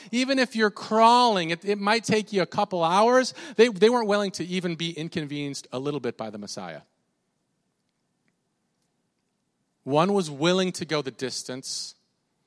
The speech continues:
One wasn't willing to go any distance at all.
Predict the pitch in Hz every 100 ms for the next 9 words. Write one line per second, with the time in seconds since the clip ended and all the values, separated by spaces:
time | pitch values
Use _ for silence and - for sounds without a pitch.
0 | _ _ _ 143 160 165 143 139 143 139
1 | 127 120 127 123 120 117 _ _ _ _
2 | _ _ _ _ - 139 131 135 - 120
3 | 113 117 139 101 85